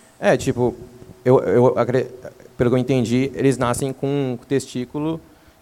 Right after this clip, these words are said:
e ovários, não necessariamente com vagina e, e, e pênis, né? Só que,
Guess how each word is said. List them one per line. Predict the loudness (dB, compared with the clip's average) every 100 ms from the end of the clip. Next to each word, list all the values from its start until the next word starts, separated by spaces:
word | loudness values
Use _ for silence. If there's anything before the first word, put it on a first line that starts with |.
| -10
e | -4 0
ovários, | 2 4 4 4 -2
não | -8 -4 -2
necessariamente | -2 0 0 -2 -6 -8
com | -6 0
vagina | 2 2 -2 -4 -4 -6
e, | -8 -8 -8 -8 -8 -12 -20 _ _ _ _ _ _ _ -16
e, | -16 -18 -20 -20 _ -14
e | -6
pênis, | -2 -2 -2
né? | -6 -12 _ _ _ _ _ _ _ _ _ _ _ _ _ _ _ -10
Só | 0 2
que, | 2 0 0 0 -2